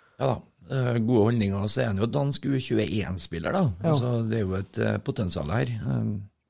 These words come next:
Speaker 2: Og da er, men, men samtidig så har de,
Speaker 1: Men jeg
Speaker 2: eh,
Speaker 1: liker ikke den type vinger, da.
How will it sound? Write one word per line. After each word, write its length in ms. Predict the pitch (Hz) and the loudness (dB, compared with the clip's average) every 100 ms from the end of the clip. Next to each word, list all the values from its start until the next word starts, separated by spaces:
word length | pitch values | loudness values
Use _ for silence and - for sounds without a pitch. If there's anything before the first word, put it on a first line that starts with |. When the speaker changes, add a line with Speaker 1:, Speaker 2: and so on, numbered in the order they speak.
| _ _ _ _ _ _ _ - - _ _ - | _ _ _ _ _ _ _ -20 -20 _ _ 0
Speaker 2:
Og 80 | 175 | 8
da 80 | 214 | 10
er, 60 | 202 | 10
men, 220 | 202 208 | 8 6
men 200 | 214 208 | 6 6
samtidig 360 | 202 214 - 156 | 8 6 6 4
så 120 | 156 147 | 4 4
har 260 | 196 135 | 6 8
de, 120 | 135 170 | 6 4
Speaker 1:
Men 240 | 190 190 | 4 6
jeg 140 | 190 | 6
Speaker 2:
eh, 60 | - | 6
Speaker 1:
liker 220 | 151 - 85 | 4 2 0
ikke 60 | |
den 140 | 123 123 | 2 2
type 220 | 135 110 | 2 2
vinger, 280 | 117 117 101 | 2 2 2
da. 220 | 110 | 0